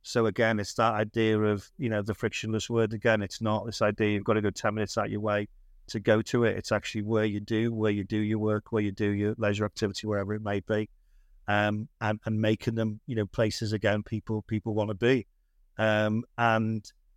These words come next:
really pushing that idea of interchange. And I always make sure that within that,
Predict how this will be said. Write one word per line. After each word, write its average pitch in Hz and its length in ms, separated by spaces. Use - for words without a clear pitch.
really 120 320
pushing 113 400
that 110 140
idea 104 340
of 104 60
interchange. 107 760
And 104 80
I 117 80
always 123 380
make 113 180
sure 113 360
that 107 200
within 113 380
that, 110 320